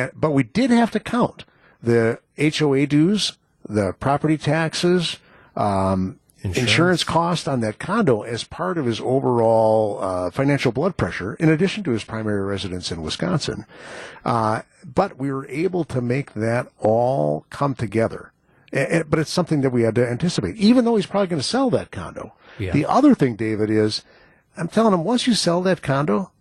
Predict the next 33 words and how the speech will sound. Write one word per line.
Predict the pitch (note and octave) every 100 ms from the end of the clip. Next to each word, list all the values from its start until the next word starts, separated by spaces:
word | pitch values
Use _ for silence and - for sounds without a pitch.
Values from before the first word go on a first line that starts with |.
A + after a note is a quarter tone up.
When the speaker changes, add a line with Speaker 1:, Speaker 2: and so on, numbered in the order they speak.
| _ _ _ _ _ -
Speaker 1:
don't | A#3+ B3
be | C#4
in |
a | G#3+
rush | F3 D#3+
to | -
pay | - C3+
down | B2 A2+
that | G2
mortgage, | F#2+ D#2 - - - - _ _ -
right? | D3+ D#3+
Because | C#3+ B2+ A2+
cash | - - D3+ F3+ -
is | D#3+
king. | - A#2 G2+ G#2+
You | A2
can | B2
always | A2+ B2 F#3 F3+ -
do | A#2
that. | A2 A2+
And | G2+
by | C3+
the | D#3+
way, | A#2 A#2+ - - - - _
we're | - - F#2+ A2+ C#3
able | C#3 C3+ C3
to, | - B2+ B2
when | A#2 A2
somebody | B2+ A2+ A2
makes | G#2 C3 - C#3
a |
big | G#2+ G#2 -
principal, | A2+ G#2 G#2 G2+ G2 G2